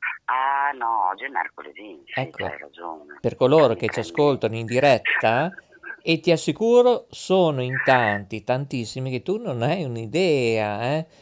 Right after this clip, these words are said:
Speaker 1: Ma è meglio che
Speaker 2: Veramente.
Speaker 1: io non ne abbia un'idea, <laughs> perché lo sai.
Speaker 2: Ecco perché io, mm, dicendo, "Ma io adesso vado a fare un messaggio",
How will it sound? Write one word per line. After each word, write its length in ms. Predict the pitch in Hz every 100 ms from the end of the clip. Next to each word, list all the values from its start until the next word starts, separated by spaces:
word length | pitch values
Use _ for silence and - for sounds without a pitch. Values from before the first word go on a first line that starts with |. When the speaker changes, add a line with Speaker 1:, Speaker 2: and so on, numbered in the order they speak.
| _ _ 117
Speaker 1:
Ma 100 | 117
è 120 | 127
meglio 420 | 143 170 123 113
che 140 | 110 110
Speaker 2:
Veramente. 80 | 104
Speaker 1:
io 40 | 107
non 100 | 104
ne 140 | 107 113 120
abbia 200 | 113 117
un'idea, 380 | 117 117 110 127 - -
<laughs> 80 | 131
perché 240 | 139 127 123
lo 140 | 123 123 -
sai. 540 | 127 - - - - -
Speaker 2:
Ecco 400 | - 226 - 269
perché 760 | 175 165 - 156 131 120 135 175 160
io, 680 | 165 151 135 139 151 151
mm, 420 | 147 131 123 123 123
dicendo, 680 | 139 160 139 120 113 110
"Ma 180 | 120 123
io 160 | 139 156
adesso 360 | 131 131 - 120
vado 180 | 113
a 60 | 120
fare 260 | 127 113 117
un 80 |
messaggio", 800 | 123 160 - 190 185 190 208 285